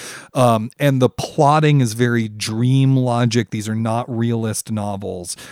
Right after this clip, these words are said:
Um, they're really structurally fascinating. He's a really, really fascinating writer that Jonathan has been a huge champion of over the course of his own career. So I was very excited that he had then turned to him for feedback because I know that Erickson's work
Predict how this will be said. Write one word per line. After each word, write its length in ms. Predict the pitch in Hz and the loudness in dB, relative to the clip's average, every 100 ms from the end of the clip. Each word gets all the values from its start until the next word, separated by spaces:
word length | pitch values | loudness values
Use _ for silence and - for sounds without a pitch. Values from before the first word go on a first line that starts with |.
| - - | -20 -8
Um, 460 | 123 107 101 95 120 | -4 -2 -4 -6 0
they're 100 | 123 | 0
really 480 | 113 120 135 139 | 2 2 4 4
structurally 1160 | 123 - - 123 110 - 117 110 104 98 95 95 | 0 -2 -2 -4 -4 -6 -6 -8 -10 -12 -12 -14
fascinating. 600 | - - 120 - 98 87 | -4 0 0 0 -4 -6
He's 120 | 117 123 | -4 -4
a 60 | |
really, 320 | 117 131 160 | 0 4 6
really 200 | 120 110 | 4 0
fascinating 500 | 98 107 98 - 98 98 | -4 -4 -4 -6 -8 -4
writer 240 | 113 101 | -4 -4
that 160 | 98 92 | -8 0
Jonathan 420 | 135 147 143 120 | 4 4 2 -2
has 160 | 113 | -4
been 140 | 107 107 | -4 -6
a 40 | |
huge 720 | 98 - - 202 165 98 - | -6 -14 -4 2 2 0 -6
champion 460 | - 131 117 104 92 | -6 -4 -6 -8 -10
of 180 | 85 92 | -12 -10
over 180 | 123 104 | -10 -8
the 60 | 101 | -8
course 240 | 101 95 | -10 -10
of 80 | 95 | -12
his 100 | 92 | -10
own 180 | 104 107 | -8 -8
career. 360 | - 78 73 - - - - | -12 -18 -20 -20 -18 -16 -2
So 140 | 156 | 4
I 40 | |
was 120 | 151 135 | 4 4
very 260 | 175 190 | 4 4
excited 640 | 151 - - 147 165 147 113 | 2 -2 -2 0 2 2 0
that 120 | 113 | -6
he 160 | - | -6
had 120 | 113 110 | -6 -4
then 180 | 110 101 | -6 -6
turned 500 | - 147 160 160 143 | -8 -4 0 0 0
to 100 | 110 | -6
him 460 | 104 87 82 92 _ | -10 -12 -14 -20 _
for 140 | - | -14
feedback 460 | 98 165 165 107 - | -6 -2 0 -2 -6
because 240 | 98 113 | -10 -6
I 120 | 110 | -2
know 440 | 113 117 120 123 127 | -2 2 6 6 6
that 140 | 117 - | 4 -6
Erickson's 540 | 107 104 - 98 90 | -8 -6 -8 -8 -12
work 480 | 101 131 104 - | -4 -2 -2 -6